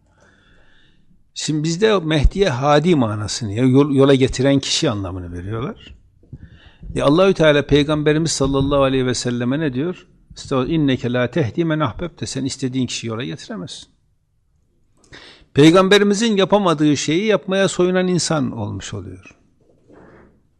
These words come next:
Ondan sonra bir kısımlarını kurtarıyor, murtarıyor falan filan. Bu kelime, bu kelimenin asıl kaynağı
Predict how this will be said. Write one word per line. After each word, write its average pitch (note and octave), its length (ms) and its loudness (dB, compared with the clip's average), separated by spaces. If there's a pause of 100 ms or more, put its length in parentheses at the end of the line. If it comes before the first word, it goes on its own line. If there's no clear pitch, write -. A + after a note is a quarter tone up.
(680)
Ondan G#3 260 6
sonra G#3 260 4
bir A3+ 80 4
kısımlarını F#3 580 0
kurtarıyor, E3 540 0
murtarıyor D3 580 -4
falan A#2+ 340 -8
filan. - 280 -18 (460)
Bu - 120 -4
kelime, C#3+ 560 -2 (920)
bu - 60 -6
kelimenin A2 480 -6
asıl C3 380 -8
kaynağı C3+ 500 -10